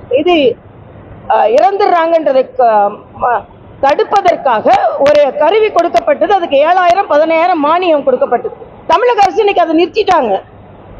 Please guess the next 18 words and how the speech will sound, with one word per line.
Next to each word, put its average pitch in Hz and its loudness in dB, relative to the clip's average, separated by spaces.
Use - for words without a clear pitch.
ஆக - 0
எல்லா 370 2
விதத்திலும் 392 0
தமிழக 370 0
அரசு 330 -2
தோல்வி 370 0
அடைந்து 330 0
கொண்டிருக்கிறது. 285 0
எல்லாத்துக்கும் 339 2
மேல 359 2
அண்ணன் 311 -2
சேகர் 349 2
பாபுக்கு 294 0
தான். 294 -2
கார்ப்பரேட் 403 0
கம்பெனி 370 -2
போல 339 0
அறநிலையத்துறை 359 0